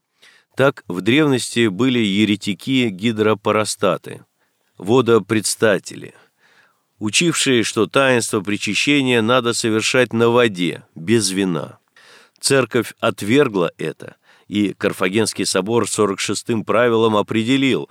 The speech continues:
"В святилище да не приносится ничто, кроме тела и крови Господней, як уже и сам Господь предал, то есть кроме хлеба и вина,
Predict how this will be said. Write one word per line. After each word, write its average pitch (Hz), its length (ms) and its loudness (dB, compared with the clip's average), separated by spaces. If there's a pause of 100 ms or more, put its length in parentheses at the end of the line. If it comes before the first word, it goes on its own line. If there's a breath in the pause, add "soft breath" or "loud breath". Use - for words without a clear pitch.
(220 loud breath)
"В - 60 -8
святилище 113 960 0
да 95 240 0
не 135 180 2
приносится 131 920 0
ничто, 127 720 0
кроме 98 440 0
тела 117 640 0 (260 loud breath)
и 101 120 -2
крови 110 540 2
Господней, 85 800 -4 (360 soft breath)
як 120 340 2
уже 127 320 4 (120)
и 110 120 2
сам 151 440 2
Господь 123 640 0 (180)
предал, 117 640 2 (420 soft breath)
то 131 180 6
есть 117 440 0 (220 soft breath)
кроме 117 400 0
хлеба 117 540 0
и 101 160 -6
вина, 110 560 -2